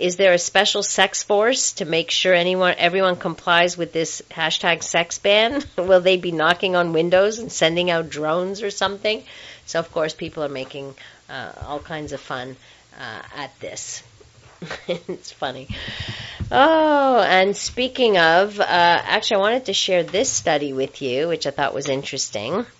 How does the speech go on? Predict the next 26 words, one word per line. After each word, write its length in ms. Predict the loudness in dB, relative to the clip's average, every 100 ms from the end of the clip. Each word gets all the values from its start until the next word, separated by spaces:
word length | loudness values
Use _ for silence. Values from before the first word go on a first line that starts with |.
| _ _ _ _ _ -20 -20 -10
So, 540 | 4 8 8 8 4
uh, 240 | 0 0 0
there 180 | 2 2
was 200 | 2 0
a 60 |
study 460 | -4 0 2 4 2
done 460 | 4 6 6 4 -4
on, 640 | -2 0 2 2 0 -2 -6 -6
um, 580 | -4 -4 -4 -6 -8 -14 -20 -20 -20 -20 -20 -16
porn 460 | 0 6 6 6 6
watching 580 | 6 6 4 0 0
for 840 | -4 -8 0 4 6 8 6 6 2
women. 540 | -4 2 4 4 0 -4
Of 100 | -2
course, 200 | -2 -2
there's, 180 | -4 -4 -4
you 100 | -2
know, 140 | -2
we've 180 | -4 -4
always 340 | -2 -2 -2 -4
heard 220 | -6 -6
debates 440 | -6 -4 -4 -6
around 320 | -8 -6 -8 -10
porn 440 | -8 -6 -8 -10 -12
and 200 | -12 -10
such. 420 | -8 -8 -6 -8